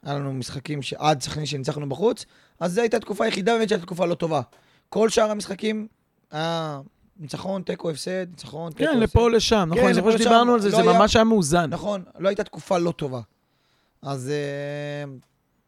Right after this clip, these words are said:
Speaker 1: אז מבחינת זה אני חושב ש-, שכמו שאמרתי, דן ולנסי גם עבד איתנו שנה שעברה מאוד, מאוד, מאוד צמוד. היינו קבוצה מאוד, מאוד צעירה, קבוצה מאוד דלה. אני חושב ששנה שעברה, בוא נגיד את האמת,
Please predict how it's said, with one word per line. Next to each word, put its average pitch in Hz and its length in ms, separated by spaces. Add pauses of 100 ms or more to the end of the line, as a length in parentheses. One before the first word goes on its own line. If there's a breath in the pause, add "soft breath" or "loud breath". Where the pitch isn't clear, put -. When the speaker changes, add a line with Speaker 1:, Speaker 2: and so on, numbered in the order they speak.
(180)
Speaker 1:
אז 139 140
מבחינת 156 360
זה 175 120
אני 165 100
חושב 139 280
ש-, - 160 (680)
שכמו - 260
שאמרתי, 151 340
דן 143 200
ולנסי 147 260
גם 139 120
עבד 135 160
איתנו 139 240
שנה 135 160
שעברה 143 200
מאוד, 139 240 (140)
מאוד, 139 200
מאוד 147 140
צמוד. 151 320 (440 soft breath)
היינו 165 240
קבוצה 156 260
מאוד, 160 200
מאוד 165 160
צעירה, 147 460
קבוצה 123 280
מאוד 139 240
דלה. 139 260 (500)
אני 139 100
חושב 139 200
ששנה 185 320
שעברה, 180 220
בוא 175 120
נגיד 180 180
את - 60
האמת, 185 360